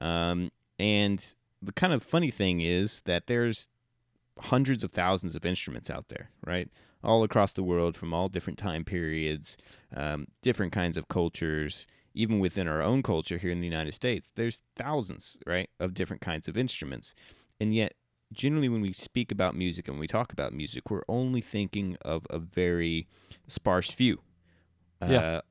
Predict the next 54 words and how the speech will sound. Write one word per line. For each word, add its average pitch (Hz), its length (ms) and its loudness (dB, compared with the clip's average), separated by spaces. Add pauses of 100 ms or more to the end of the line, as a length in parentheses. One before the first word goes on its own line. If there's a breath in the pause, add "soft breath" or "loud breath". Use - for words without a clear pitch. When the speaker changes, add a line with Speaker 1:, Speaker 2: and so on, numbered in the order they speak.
Speaker 1:
we're 95 200 0
only 113 180 4
thinking 95 360 -2
of 85 120 0
the 90 80 -2
major 78 480 -2 (500)
five, 82 440 0
six - 380 -4
instruments 78 600 -6
that - 220 -8
generally 85 560 0
get 78 240 -2
into 80 400 -6
our 69 140 -2
modern 69 360 -4
day 65 160 -6
music. 82 480 -4 (260 loud breath)
And 98 80 -6
today 139 300 2
on 135 120 0
the 110 60 0
show, 98 220 2
we're 95 80 0
gonna 95 140 0
be 98 100 0
talking 147 320 -4
a 110 60 -2
little 107 180 -2
bit 98 120 0
about 82 340 0 (240)
why. 127 420 -6
Why 110 240 0
is 120 140 0
this 104 160 -4
the 85 100 -8
case? - 460 -4 (340 soft breath)
Um, 80 240 -2
why 92 180 4
are 110 80 8
these 92 220 0
the 90 160 -4
instruments 85 440 -6
that 67 140 -6
we 85 140 -2
have 80 120 -2
chosen 90 420 -2
as 80 160 -4
a 87 80 -6
society 85 640 -2
to - 140 -10
represent 85 640 -4
our 80 160 -2
musical 85 680 -4
expression? - 720 -2